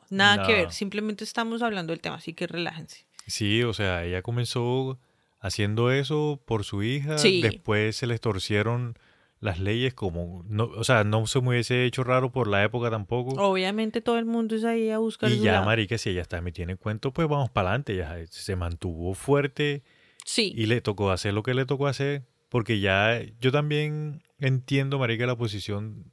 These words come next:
Speaker 2: de, de la, de la cucha, porque si te dicen, "Bueno, si no, si no haces esto,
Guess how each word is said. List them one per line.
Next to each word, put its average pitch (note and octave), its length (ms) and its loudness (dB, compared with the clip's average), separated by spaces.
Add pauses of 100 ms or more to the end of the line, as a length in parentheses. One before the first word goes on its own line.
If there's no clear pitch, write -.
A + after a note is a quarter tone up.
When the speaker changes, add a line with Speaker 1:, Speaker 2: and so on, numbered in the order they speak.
(140)
Speaker 2:
de, G2 380 -2
de F#2 140 -4
la, F2 360 -4
de F2+ 100 -8
la F#2 100 -2
cucha, B2+ 440 -4 (580)
porque F#2 720 -4 (200)
si - 180 -4
te A2+ 60 4
dicen, A#2 280 2
"Bueno, G2+ 220 0
si G2 160 -4
no, G#2+ 480 -6
si - 160 -4
no B2 100 0
haces D3+ 300 -2
esto, F3 580 -4